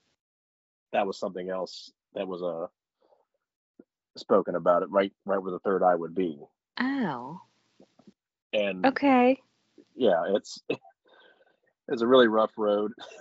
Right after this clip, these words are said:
Speaker 1: But it's,
Speaker 2: <laughs>
Speaker 1: that's how, at the end, that's what I, I got out of it, was that, you know, the way he lived his life, the stories about him and all that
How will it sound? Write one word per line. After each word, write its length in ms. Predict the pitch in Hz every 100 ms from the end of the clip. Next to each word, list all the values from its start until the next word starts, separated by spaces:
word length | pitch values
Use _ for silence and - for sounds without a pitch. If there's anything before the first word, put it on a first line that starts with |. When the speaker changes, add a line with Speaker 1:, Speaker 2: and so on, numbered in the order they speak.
| - - -
Speaker 1:
But 360 | - - - 277
it's, 200 | 247 - 381
Speaker 2:
<laughs> 240 | 120 381
Speaker 1:
that's 300 | 139 117 -
how, 180 | 131 110 - - - - -
at 120 | 117
the 180 | 127 127
end, 140 | 127
that's 220 | 113 113 113
what 200 | 107 104
I, 220 | 95 95 98
I 60 | 95
got 200 | 104 98
out 160 | 90 90
of 80 | 90
it, 160 | 95
was 180 | 90 82
that, 260 | 98 90 92
you 80 | 90
know, 320 | 92 85 87 - _ _ 110
the 80 | 110
way 160 | 113
he 100 | 110
lived 220 | 104 95
his 140 | 95 87
life, 360 | 87 87 87 - _ _ _ _ _ _ _ _ _ _ _ _ _
the 160 | 117 95
stories 440 | - 107 101 90
about 320 | 90 92 90 -
him 400 | 92 87 87 85 - _ _ _ _ _ _ _ _ _
and 120 | 110 101
all 140 | 92
that 280 | 98 95